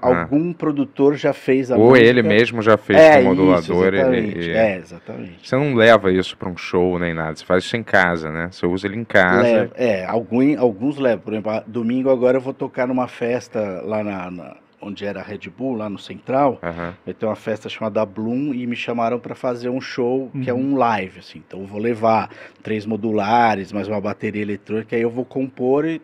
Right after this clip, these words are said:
Speaker 2: tocar lá ao vivo. É mais difícil, tem gente que gosta e que faz,
Speaker 3: Uhum.
Speaker 2: mas é mais complexo, assim. Porque às vezes nem
Speaker 3: Aí, ó.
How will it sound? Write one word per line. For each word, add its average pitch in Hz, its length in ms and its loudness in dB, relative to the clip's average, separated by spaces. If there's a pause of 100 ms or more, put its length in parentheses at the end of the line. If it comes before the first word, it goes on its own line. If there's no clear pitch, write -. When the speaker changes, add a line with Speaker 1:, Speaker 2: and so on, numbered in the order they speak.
(160)
Speaker 2:
tocar 156 340 -4
lá 143 120 -2
ao 156 120 0
vivo. 139 360 -8 (480)
É 117 100 0
mais 175 160 4
difícil, - 460 -6
tem 123 120 -6
gente 139 280 -4
que 180 100 -16
gosta 147 480 6
e 160 60 -12
que - 100 -18
faz, 113 380 2
Speaker 3:
Uhum. 127 180 -6
Speaker 2:
mas 110 220 -4
é 117 80 0
mais 123 260 -2
complexo, 127 720 -4
assim. - 280 -20 (360)
Porque 98 220 -10
às 98 160 -10
vezes 104 120 -10
nem 117 160 -6 (380)
Speaker 3:
Aí, 104 260 -8
ó. 95 120 -10